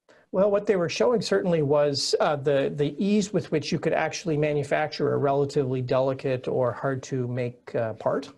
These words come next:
So that was valuable. Second thing, probably more, more valuable,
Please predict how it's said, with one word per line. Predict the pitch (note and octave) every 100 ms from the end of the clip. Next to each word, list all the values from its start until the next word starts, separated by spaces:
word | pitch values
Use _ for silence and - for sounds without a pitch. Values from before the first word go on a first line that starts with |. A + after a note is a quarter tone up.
| _
So | -
that | B2+
was | C#3 A#2+
valuable. | A#2+ A#2+ B2+ G3+ - _ _ _ _ _ _ _
Second | - F3+ G#3 F#3
thing, | D3
probably | - - D4 F#3+
more, | D3 D#3
more | F#3 D3+ F3+
valuable, | D3 C3 B2+ A#2+ A#2 A2+